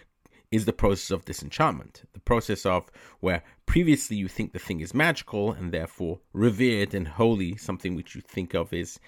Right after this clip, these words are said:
somehow the product of something which you don't understand and beyond you,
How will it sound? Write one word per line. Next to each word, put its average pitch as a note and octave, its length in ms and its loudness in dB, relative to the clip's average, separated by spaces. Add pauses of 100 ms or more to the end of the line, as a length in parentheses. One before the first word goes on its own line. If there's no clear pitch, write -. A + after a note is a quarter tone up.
(300)
somehow A2 720 0 (560)
the G#2+ 200 2
product G#2 520 -2
of F#2+ 120 -6
something G2+ 420 -2
which F#2 220 -6
you F#2+ 40 -4
don't G#2 280 -2
understand F#2+ 580 -2
and F2 220 -6
beyond C3 420 0
you, G2 320 -2